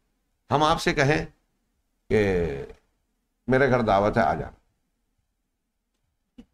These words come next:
अब अगर मैं किसी से कहूं कि "चाहो तो आना",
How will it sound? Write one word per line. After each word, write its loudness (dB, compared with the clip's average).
अब 4
अगर 2
मैं 0
किसी -2
से 0
कहूं 0
कि -16
"चाहो 2
तो 2
आना", 2